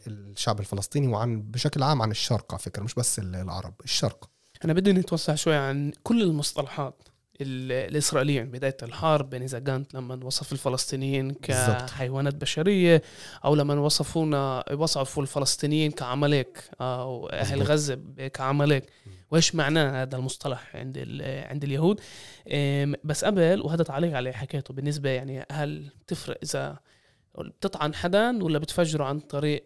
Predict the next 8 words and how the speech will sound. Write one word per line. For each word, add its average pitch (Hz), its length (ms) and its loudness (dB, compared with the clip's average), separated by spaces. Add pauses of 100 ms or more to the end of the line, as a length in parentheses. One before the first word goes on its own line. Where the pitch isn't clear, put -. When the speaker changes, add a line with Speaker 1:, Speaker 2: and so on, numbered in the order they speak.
(120)
Speaker 2:
آه، 143 540 -6
طيارة 143 360 2
بدون 143 240 -4
طيار؟ 135 540 -2 (840)
و-، 139 500 0
وكل 233 460 4
هذا 165 260 4
النقاش 170 800 0